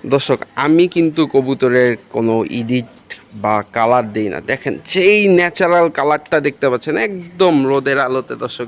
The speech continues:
দেখেন, এই যে পরিবেশের, মানে, ন্যাচারাল পরিবেশের মধ্যে যে কালারটা দেখতে পাচ্ছেন একদম। আর একটা ব্যাপার হচ্ছে কি, আমার এখানে কবুতর ক্যামেরায় যা দেখছেন, তার থেকে মিনিমাম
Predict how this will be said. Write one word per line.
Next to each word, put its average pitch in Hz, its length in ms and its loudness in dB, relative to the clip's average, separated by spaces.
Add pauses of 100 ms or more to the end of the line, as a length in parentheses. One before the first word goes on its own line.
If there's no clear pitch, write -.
দেখেন, 123 280 -8 (520)
এই 120 140 -2
যে 123 220 -4 (800)
পরিবেশের, 139 600 0 (280)
মানে, 131 380 -2 (440)
ন্যাচারাল 160 520 0
পরিবেশের 156 560 -2
মধ্যে 147 320 -4
যে 139 140 -2
কালারটা 135 420 -2
দেখতে 131 280 -6
পাচ্ছেন 127 280 -6
একদম। 160 460 -2 (300)
আর 135 120 -2
একটা 147 200 -4
ব্যাপার 160 260 -6
হচ্ছে 170 200 -8
কি, - 100 -4 (220)
আমার 175 220 0
এখানে 196 340 2
কবুতর 190 400 -2
ক্যামেরায় 196 480 0
যা 165 180 0
দেখছেন, 147 580 -4 (440)
তার 139 140 0 (120)
থেকে 151 200 -6
মিনিমাম 180 760 2